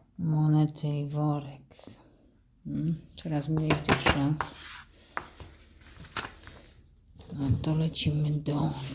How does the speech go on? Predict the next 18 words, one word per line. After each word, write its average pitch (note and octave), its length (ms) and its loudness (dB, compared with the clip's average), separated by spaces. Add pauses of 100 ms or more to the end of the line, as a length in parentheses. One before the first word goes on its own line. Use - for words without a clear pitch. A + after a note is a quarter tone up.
(100)
topazowej. D3+ 1040 2
Tu - 200 -2
musimy D#3 480 4
mieć - 520 -2 (1300)
trzy G3 260 2
identyczne E3 720 4
symbole E3 520 2
albo - 260 0
trzy - 200 -2
siódemki, C#3+ 640 2
które B2+ 320 -2
mnożą D3+ 600 4 (240)
razy C3+ 600 2 (120)
dwa. D3+ 600 0 (240)
No D#3+ 300 -4
a E3 140 -4
co - 180 -4
mamy? D3+ 280 0